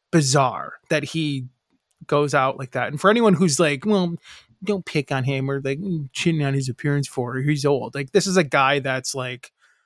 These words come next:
not only assaulted, allegedly, a lot of women on his roster, but he's done so much to, like, make a lot of the women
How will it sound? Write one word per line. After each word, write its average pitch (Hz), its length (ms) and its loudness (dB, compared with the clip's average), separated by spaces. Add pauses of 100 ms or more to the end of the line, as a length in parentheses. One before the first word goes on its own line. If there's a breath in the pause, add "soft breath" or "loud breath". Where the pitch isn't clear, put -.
(580)
not 175 200 0
only 160 200 0
assaulted, 147 540 -2
allegedly, 147 720 0 (100)
a - 80 -16
lot 135 200 -4
of 131 120 -8
women 123 340 -12
on 143 200 -8
his 127 120 -10
roster, 127 480 -2
but 139 280 0
he's 156 180 -2
done 165 320 2
so 175 320 2
much 175 280 2
to, 165 100 -4
like, 135 180 -2
make 135 340 -2 (240)
a 151 60 -8
lot 139 260 2
of 147 120 -2
the 139 180 4
women 139 520 -2